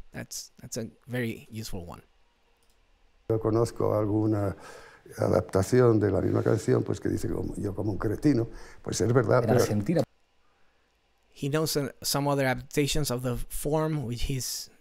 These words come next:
Speaker 1: like, uh, ah, okay. That's, these are li-, like, all s-, bad sounding words, and some of them are a little bit ableist, so I'm gonna skirt around this.
Speaker 3: Pusieron como un boludo.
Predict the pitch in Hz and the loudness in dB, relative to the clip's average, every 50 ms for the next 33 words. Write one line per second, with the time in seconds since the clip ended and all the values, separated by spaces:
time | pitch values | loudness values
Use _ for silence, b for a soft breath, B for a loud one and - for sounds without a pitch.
0 | - - 117 110 - - 127 120 117 - - _ - - 113 113 - - - 113 | -14 -10 -10 -10 -10 -10 -14 -14 -14 -14 -18 _ -12 -12 -10 -10 -10 -12 -12 -12
1 | 107 - 98 - - - - 107 139 165 165 165 208 - 214 214 247 233 - 214 | -10 -8 -10 -10 -10 -12 -8 -2 0 0 0 0 -4 -4 0 0 2 4 6 6
2 | 190 175 160 101 - 139 143 139 - 165 165 160 165 147 - - - - 151 135 | 6 6 4 2 2 0 0 0 2 4 4 4 4 2 0 -2 -4 -6 -2 2
3 | 156 143 127 - - 156 151 143 143 139 127 123 123 127 131 131 127 131 - - | 2 2 2 2 2 2 2 2 0 0 0 0 0 0 0 -2 -2 -4 -6 -6
4 | 123 117 120 - 143 131 135 131 123 135 131 117 113 113 113 117 120 131 123 120 | -6 -4 -4 -2 -2 -2 -2 -2 -2 -2 -2 -2 0 -2 -2 -2 -2 -2 -2 -2
5 | 117 117 110 117 110 117 127 135 135 139 135 - - 123 113 117 131 143 147 131 | -2 -2 -2 -2 -2 -2 0 0 0 0 0 -2 -2 -2 -2 -2 0 0 -2 -2
6 | 117 - - - 104 107 101 98 98 - - 185 92 - - - - 131 123 117 | -2 -4 -4 -2 -4 -2 -4 -4 -6 -6 -6 -6 -4 -2 -2 0 2 2 2 2
7 | - 113 120 123 117 107 101 117 131 117 92 85 76 - | 2 0 2 2 2 4 4 4 2 2 0 -2 -6 -8